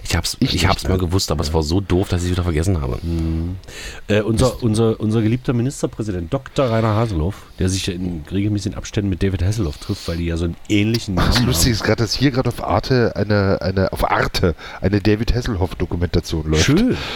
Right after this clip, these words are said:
Speaker 3: schön.
Speaker 2: Ja.
Speaker 3: Hat jetzt vorgestern oder vorvorgestern in unserer, äh, geliebten Heimatzeitung Volksstimme, zumindest war das der Titel, gefordert, dass man die Sanktionen, also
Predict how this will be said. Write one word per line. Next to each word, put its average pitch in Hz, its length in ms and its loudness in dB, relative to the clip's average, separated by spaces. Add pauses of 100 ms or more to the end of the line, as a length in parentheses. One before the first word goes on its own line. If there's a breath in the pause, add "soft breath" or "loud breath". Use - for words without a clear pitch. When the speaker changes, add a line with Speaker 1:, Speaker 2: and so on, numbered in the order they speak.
(300 loud breath)
Speaker 3:
schön. 95 280 4
Speaker 2:
Ja. 107 160 2 (340 loud breath)
Speaker 3:
Hat 127 220 0
jetzt 151 180 -2
vorgestern 170 520 0
oder 127 120 2
vorvorgestern 156 580 -2
in 123 120 -4
unserer, 104 440 0
äh, 92 300 0
geliebten 98 320 -2
Heimatzeitung 110 420 -2
Volksstimme, 113 540 0 (120)
zumindest 92 300 -8
war 95 100 -6
das 101 100 -8
der 95 120 -6
Titel, 147 280 -8 (520 loud breath)
gefordert, 120 380 -2
dass 113 120 -6
man 117 160 -2
die 110 60 -4
Sanktionen, 110 680 0
also 113 220 0